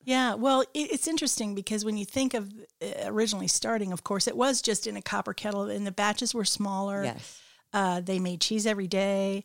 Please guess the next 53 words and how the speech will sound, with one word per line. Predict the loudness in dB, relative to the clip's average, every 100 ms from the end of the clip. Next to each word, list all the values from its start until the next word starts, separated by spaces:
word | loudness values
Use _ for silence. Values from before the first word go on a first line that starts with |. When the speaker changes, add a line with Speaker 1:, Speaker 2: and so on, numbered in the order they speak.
| -10
Speaker 2:
Mm-hmm. | -18 -18 -10
Speaker 1:
th-, | -8
and, | -2 -2 -2 -2
and | -2
people | 0 -2 -2
came | 0 2 2
here | 2 0 -2
and | 0
got | 0 0
their | -2
cheese, | 0 0 0
and | 0
it, | -2 -6 _
because | -4 0 0 2
it | 2
was | 2 2
so | 0 0
popular | -2 -2 -4 -4
and | -2
such | -2 -2 -4
good | -4 -2
cheese, | -2 -2 -4 -2
that's | -4 -4 -6 -4
how | -4 -4
the | -4
business | -6 -4 -4 -4
began | -4 -6 -6
to |
grow. | -4 -2 -2 -6 -12 -20 -20
Speaker 2:
That's | -20 -18 -8
right. | -6 -6 -4
Speaker 1:
And | 0 4
I | 4
lo-, | 4 4
I | 4 2
love | 2
the | 0
story | 2 2 2
of |
the | 0
co-op | -4 -2 2 2 0
for | -2
one | 0 2 2
reason, | 2 0 -2
because | -6 -6 -4 -2 0 -2 -6 -20 -20 _ -2
I, | 0
I | 0
think | 2 2
this | 2 0
still | 2 2
exists | 0 0 0 2
today. | 0 -2 -2 -2
It's, | -2 -2